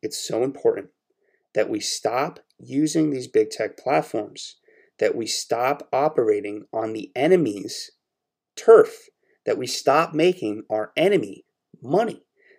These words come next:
that we stop giving our enemy data.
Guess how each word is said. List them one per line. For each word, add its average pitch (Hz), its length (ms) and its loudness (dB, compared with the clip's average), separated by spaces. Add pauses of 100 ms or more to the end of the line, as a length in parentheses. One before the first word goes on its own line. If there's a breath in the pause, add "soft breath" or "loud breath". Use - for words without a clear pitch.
that 107 120 0
we 123 80 -8
stop 151 380 -4
giving 156 380 2
our 117 280 -4
enemy 139 540 -2 (360)
data. 214 380 4